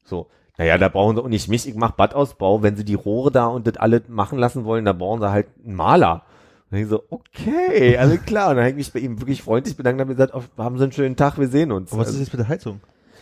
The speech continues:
Speaker 1: die, über die hab ich gar nicht mehr geredet, weil
Speaker 2: Ach
Speaker 1: der
Speaker 2: so.
Speaker 1: so ätzend war an der Stelle, dass ich gesagt habe,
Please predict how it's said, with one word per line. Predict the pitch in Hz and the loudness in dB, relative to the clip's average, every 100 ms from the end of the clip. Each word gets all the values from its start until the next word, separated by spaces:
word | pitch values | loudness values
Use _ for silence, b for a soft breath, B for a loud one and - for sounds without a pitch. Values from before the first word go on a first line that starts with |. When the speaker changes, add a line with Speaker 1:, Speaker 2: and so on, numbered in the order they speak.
| b b _ | b b _
Speaker 1:
die, | 123 143 | 2 4
über | 135 | 4
die | 135 | 4
hab | 139 143 | 4 2
ich | |
gar | 143 | 0
nicht | 139 | 0
mehr | 147 135 | 0 2
geredet, | 143 147 - | 2 2 2
weil | |
Speaker 2:
Ach | 135 | 2
Speaker 1:
der | 123 | 2
Speaker 2:
so. | |
Speaker 1:
so | 147 - - - | 0 -4 -4 0
ätzend | 151 - 208 113 | 2 0 -2 2
war | 98 | 4
an | 98 | 4
der | 98 | 0
Stelle, | - 110 | 0 -2
dass | 117 | 0
ich | 117 | 0
gesagt | 117 117 | 2 2
habe, | 117 | 0